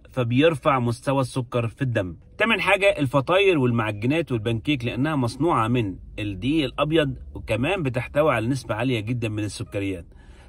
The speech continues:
تاسع حاجة الفواكه المسكرة زي الموز والبطيخ والمانجا. عشر حاجة القهوة اللي عليها إضافات زي الموكا وزي القهوة اللي عليها بندق، لأنها غنية بالسكريات والسعرات الحرارية.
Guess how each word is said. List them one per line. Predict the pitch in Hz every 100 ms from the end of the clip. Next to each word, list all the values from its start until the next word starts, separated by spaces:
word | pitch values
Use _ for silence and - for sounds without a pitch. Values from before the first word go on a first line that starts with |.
| -
تاسع | 208 185
حاجة | 156 175 170 170 143
الفواكه | 123 135 175 - 123
المسكرة | 110 101 101 135 123 87 -
زي | 95 123 131
الموز | 107 107 135 151 131 110 - -
والبطيخ | 104 95 104 - 143 139 127 -
والمانجا. | 104 107 147 135 87 - - - - -
عشر | 139 214 180
حاجة | 143 185 180 170 120
القهوة | 135 175 175 156
اللي | 127
عليها | 117 151 151 117
إضافات | 117 - 120 104 - - 123
زي | 131 185
الموكا | 143 131 143 - 135 135 -
وزي | 120 120 147
القهوة | 127 147 135 113
اللي | 98
عليها | 104 131 113
بندق، | 135 143 131
لأنها | 107 101 117 143 143 139 117
غنية | 110 110 156 196 139
بالسكريات | 110 - 117 107 104 104 135 135
والسعرات | 113 98 104 98 120 -
الحرارية. | - 101 92 82